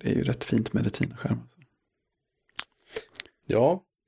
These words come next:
Speaker 2: hur, eh, hur går det med touchbar då?
Speaker 1: Det är, det är roligt.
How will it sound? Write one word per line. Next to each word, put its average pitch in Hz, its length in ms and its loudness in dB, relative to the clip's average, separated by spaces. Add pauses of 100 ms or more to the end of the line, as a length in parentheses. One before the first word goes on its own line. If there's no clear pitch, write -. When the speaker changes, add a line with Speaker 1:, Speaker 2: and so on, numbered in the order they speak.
(100)
Speaker 2:
hur, 131 360 6
eh, 131 260 8
hur 123 280 2
går 127 180 4
det 123 60 4
med 120 300 4
touchbar 117 520 2
då? 90 120 -4 (1200)
Speaker 1:
Det - 300 6
är, - 80 2
det 139 160 6
är 160 60 8
roligt. 160 500 4